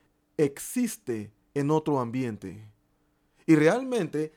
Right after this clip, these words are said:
dentro del diseño de Dios para la familia, esto debe ser así. Debemos estar libres, completamente libres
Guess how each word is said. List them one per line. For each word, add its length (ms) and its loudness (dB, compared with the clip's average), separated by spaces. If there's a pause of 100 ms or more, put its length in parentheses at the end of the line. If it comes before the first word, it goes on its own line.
dentro 760 0
del 380 2
diseño 720 -2
de 160 2
Dios 420 -2
para 260 -2
la 120 -2
familia, 720 -4 (400)
esto 240 0
debe 220 4
ser 180 0
así. 480 -10 (840)
Debemos 400 2
estar 600 0
libres, 960 0
completamente 680 -2
libres 460 -2